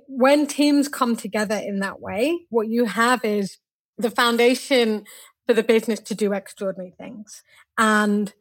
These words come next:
the most important part after that then is the communication and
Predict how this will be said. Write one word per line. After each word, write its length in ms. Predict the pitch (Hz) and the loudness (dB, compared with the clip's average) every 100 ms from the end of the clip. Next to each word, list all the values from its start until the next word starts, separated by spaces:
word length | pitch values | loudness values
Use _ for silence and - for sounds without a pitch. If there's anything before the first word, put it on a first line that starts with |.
| _ _ _ _ _ _ | _ _ _ _ _ _
the 60 | 240 | 2
most 380 | 240 269 285 277 | 6 6 4 0
important 500 | 240 247 233 220 - | 0 0 -2 -6 0
part 280 | 220 196 220 | 2 2 2
after 300 | 247 - 214 | 2 0 -8
that 240 | 180 - | -8 -10
then 380 | 127 - 240 226 - | -12 -10 -10 -12 -12
is 160 | 226 | -10
the 80 | 220 | -10
communication 920 | 220 214 190 185 - 185 - 240 214 - - - - | -4 -2 -2 -4 -10 -14 -14 -14 -14 -16 -20 -10 -2
and 440 | 202 196 196 185 | 2 2 2 -2